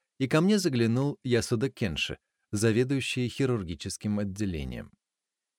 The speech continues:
"Кацураги-сан, добрый день!" — поклонился он. "Я заметил, что вы прошли в системе Хиджиката Медикал уже несколько блоков по хирургии.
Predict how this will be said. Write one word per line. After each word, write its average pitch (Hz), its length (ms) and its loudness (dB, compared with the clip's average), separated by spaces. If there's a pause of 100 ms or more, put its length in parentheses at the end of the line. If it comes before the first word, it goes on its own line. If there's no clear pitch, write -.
(380)
"Кацураги-сан, 117 800 -2
добрый 113 360 2
день!" — 110 340 -2 (300)
поклонился 87 680 -4
он. 69 200 -8 (320)
"Я 101 180 0
заметил, 139 520 0
что 120 240 -2
вы 139 120 0
прошли 135 440 -2
в - 40 -6
системе 139 540 -2
Хиджиката 120 580 -4
Медикал 135 460 -2
уже 120 220 0
несколько 127 480 -2
блоков 120 400 -2
по 135 100 -2
хирургии. 165 720 0